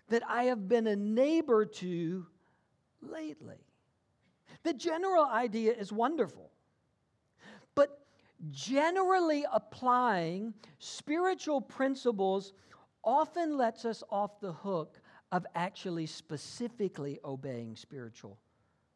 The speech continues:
principles. I, I, I, principles. I, I think we all should be forgiving. I think we should forgive people who have wronged us.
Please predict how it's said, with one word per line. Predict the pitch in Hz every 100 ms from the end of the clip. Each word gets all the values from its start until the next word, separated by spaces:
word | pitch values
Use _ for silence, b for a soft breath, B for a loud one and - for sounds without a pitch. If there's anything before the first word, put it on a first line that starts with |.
| _ _ -
principles. | 156 156 139 -
I, | 240 277 339 -
I, | 214 -
I, | 220 - - _ -
principles. | 208 175 156 -
I, | 233 294 285
I | 247
think | 294 349 320
we | 269
all | 202 214
should | 214 226 190
be | 175 180
forgiving. | 165 185 170 330 220 104 _ _ _ _ _ _ _ _ _ _ _ _ _ _
I | 151
think | 208
we | 196
should | - 208 208 B B
forgive | - 254 190 269 320 269
people | 262 269 254 226 226 B -
who | 247
have | 214 220 175
wronged | 180 226 285 320 311 240
us. | - 196 156 - - - -